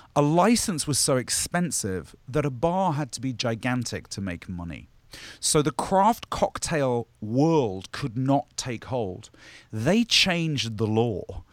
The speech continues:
to let them open little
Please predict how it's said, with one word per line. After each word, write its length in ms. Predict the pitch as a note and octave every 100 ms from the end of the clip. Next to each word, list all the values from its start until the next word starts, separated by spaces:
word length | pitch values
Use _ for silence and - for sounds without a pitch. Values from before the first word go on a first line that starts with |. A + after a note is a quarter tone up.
| _
to 200 | - C3
let 680 | A#2+ A#2+ C3 C3 - - - -
them 320 | - B2 A2 G#2 -
open 560 | B2+ A#2+ G2+ E2+ F2 - _ _ E3
little 300 | F3+ B3+